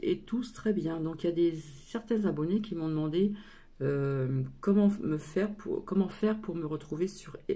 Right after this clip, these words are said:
Odyssée. Donc, euh, déjà, je vais vous expliquer, mais avant, j'ai quelque chose à, à dire et je m'adre-, je vais m'adresser à S F, hein, en commentaire,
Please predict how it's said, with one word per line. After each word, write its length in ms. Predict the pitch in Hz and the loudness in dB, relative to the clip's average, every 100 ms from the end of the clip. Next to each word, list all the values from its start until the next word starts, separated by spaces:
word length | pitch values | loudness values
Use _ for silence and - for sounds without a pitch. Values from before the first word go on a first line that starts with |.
| - | -2
Odyssée. 560 | 151 135 131 - 208 - - - - - - - - | -2 -2 -4 0 0 0 -14 -20 -20 -20 -20 -10 -2
Donc, 240 | 156 151 | -2 0
euh, 40 | |
déjà, 280 | 143 147 175 | -2 0 0
je 80 | 175 | 0
vais 120 | 151 | -2
vous 100 | 147 | -2
expliquer, 500 | 131 - 139 160 226 | -2 -4 -6 2 6
mais 120 | 226 190 | 6 4
avant, 220 | 185 208 | 4 2
j'ai 160 | 202 | 2
quelque 280 | 165 160 185 | -2 -4 -4
chose 260 | 175 196 175 | 0 0 0
à, 160 | 143 139 - - - | -4 -8 -16 -20 -8
à 100 | 127 | -4
dire 300 | 143 180 226 | -2 0 0
et 40 | 190 | 0
je 140 | 175 | 0
m'adre-, 420 | 165 165 151 - | -2 -2 -2 -4
je 140 | 139 170 | -2 0
vais 80 | |
m'adresser 720 | 180 196 165 170 - - 220 214 | 2 2 2 -2 0 4 4 4
à 280 | - 180 - - | -2 -2 -4 0
S 380 | 185 196 - - | 0 0 -10 -2
F, 320 | 156 143 - 135 - - - - - - - | 0 0 -6 -16 -18 -20 -20 -20 -20 -8 0
hein, 200 | 165 202 | 0 0
en 100 | 151 | -2
commentaire, 720 | 139 147 143 139 165 170 262 | 0 0 0 2 4 4 4